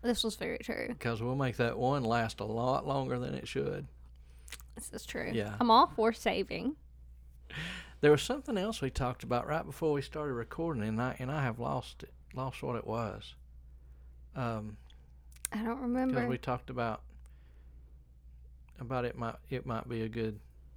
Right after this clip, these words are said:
Speaker 2: good something to open with. But it'll come back to me about halfway into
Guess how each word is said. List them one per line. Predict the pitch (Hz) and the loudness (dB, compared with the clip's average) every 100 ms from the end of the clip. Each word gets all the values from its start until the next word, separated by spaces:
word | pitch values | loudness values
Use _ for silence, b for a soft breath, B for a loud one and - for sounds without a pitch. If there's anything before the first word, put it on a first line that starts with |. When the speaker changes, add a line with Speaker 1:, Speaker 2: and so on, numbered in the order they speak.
| - | -10
Speaker 2:
good | 120 110 | -4 -4
something | - 120 113 107 | -2 -6 -4 -4
to | 104 | -2
open | 123 113 120 107 | -2 -2 -4 -2
with. | 110 - - b b b b b - - | -2 -4 -10 b b b b b -18 -4
But | 127 139 | 0 2
it'll | 165 165 | 6 6
come | - 151 | 6 6
back | 143 135 | 4 4
to | 135 | 0
me | 127 | 0
about | 117 98 | 0 0
halfway | - 135 131 - 127 120 | 0 0 -2 2 4 4
into | 120 120 117 110 - 120 113 | 4 0 0 -2 2 4 6